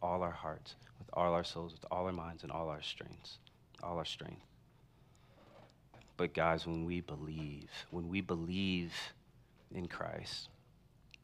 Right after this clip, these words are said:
when we believe we are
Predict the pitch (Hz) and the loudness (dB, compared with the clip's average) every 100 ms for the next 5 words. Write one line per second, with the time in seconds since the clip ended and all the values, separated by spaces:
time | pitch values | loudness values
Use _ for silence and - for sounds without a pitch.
0 | - - - - - - - - - - | -20 -20 -20 -20 -20 -20 -20 -20 -20 -20
1 | - - - - - - - - - 98 | -20 -20 -20 -20 -20 -20 -20 -14 -4 4
2 | 95 95 90 90 95 98 90 | 6 8 6 4 4 6 4